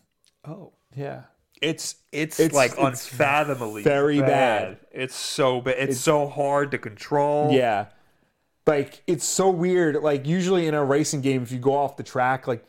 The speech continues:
Speaker 2: you noticeably get slower and it's harder to control. No, this doesn't
Speaker 1: No,
Speaker 2: care.
Speaker 1: he's
Speaker 2: Just
Speaker 1: freaking
Speaker 2: go.
Speaker 1: zooming
Speaker 2: Just
Speaker 1: around.
Speaker 2: go.
Speaker 1: Yeah, it's hard to tell even where you
Speaker 2: Yeah.
Speaker 1: have to go. It's bad. It's very bad.
Speaker 2: Yeah.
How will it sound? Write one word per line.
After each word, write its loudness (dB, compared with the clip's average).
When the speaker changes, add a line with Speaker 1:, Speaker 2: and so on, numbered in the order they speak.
Speaker 2:
you -4
noticeably -2
get -8
slower -4
and -8
it's -12
harder -4
to -14
control. 0
No, 2
this 2
doesn't 0
Speaker 1:
No, -2
Speaker 2:
care. 2
Speaker 1:
he's 2
Speaker 2:
Just -4
Speaker 1:
freaking 4
Speaker 2:
go. -12
Speaker 1:
zooming -2
Speaker 2:
Just 4
Speaker 1:
around. 4
Speaker 2:
go. 2
Speaker 1:
Yeah, 2
it's -4
hard 0
to -8
tell 2
even 0
where 0
you -4
Speaker 2:
Yeah. 4
Speaker 1:
have -2
to -4
go. 2
It's -6
bad. -10
It's -8
very -6
bad. -8
Speaker 2:
Yeah. 2